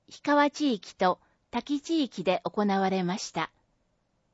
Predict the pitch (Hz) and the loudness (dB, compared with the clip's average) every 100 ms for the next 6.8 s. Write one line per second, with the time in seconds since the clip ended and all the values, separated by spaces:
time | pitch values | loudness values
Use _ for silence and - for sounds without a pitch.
0 | _ _ _ _ 233 - 240 226 214 - | _ _ _ _ -6 2 4 4 0 -6
1 | _ _ 240 247 294 302 302 302 247 226 | _ _ 0 2 4 4 4 4 4 2
2 | 190 185 175 220 208 214 190 - 170 - | 2 2 2 -2 -2 0 0 0 -2 -2
3 | _ _ 233 262 277 285 285 269 254 277 | _ _ -2 0 2 2 2 4 2 0
4 | 254 240 247 233 - 214 220 _ _ _ | -2 0 0 0 2 2 0 _ _ _
5 | - 262 294 302 294 311 302 294 311 269 | -2 2 4 4 4 4 4 2 2 2
6 | 214 226 - 233 214 190 190 | 4 0 -2 -2 0 2 -2